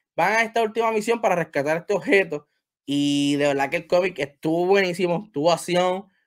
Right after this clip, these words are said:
tuvo más trasfondo de la historia como tal de, del personaje de Berserker. Eh,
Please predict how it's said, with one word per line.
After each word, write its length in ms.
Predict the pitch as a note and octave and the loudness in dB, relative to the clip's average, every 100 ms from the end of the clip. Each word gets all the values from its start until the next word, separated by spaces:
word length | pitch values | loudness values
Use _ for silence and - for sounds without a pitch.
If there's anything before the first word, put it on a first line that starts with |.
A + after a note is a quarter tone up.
| _ | _
tuvo 280 | - D#3 E3+ | -6 -2 0
más 200 | E3+ F3 | 0 -2
trasfondo 440 | F#3 F3 E3+ E3+ F3 | -2 -2 -2 0 -2
de 80 | E3+ | -2
la 60 | |
historia 360 | D#3+ F3+ F3 E3+ | -2 2 2 2
como 200 | E3+ D3+ | -2 -2
tal 180 | E3 F3 | 0 0
de, 600 | E3 D3+ C#3+ C3+ C3 B2+ | 0 0 0 -2 -4 -6
del 120 | C#3+ | -8
personaje 380 | D3+ C#3+ C#3+ E3+ | -8 -8 -4 -2
de 80 | E3 | -2
Berserker. 640 | D3+ G3+ G#3+ G#3+ G3+ G#3 _ - _ _ _ - | -2 0 0 2 0 0 _ -20 _ _ _ -8
Eh, 960 | - D#3 D3+ D#3 D3+ D3+ D3 D3 D3 C#3+ | 0 4 4 4 4 4 4 4 2 -2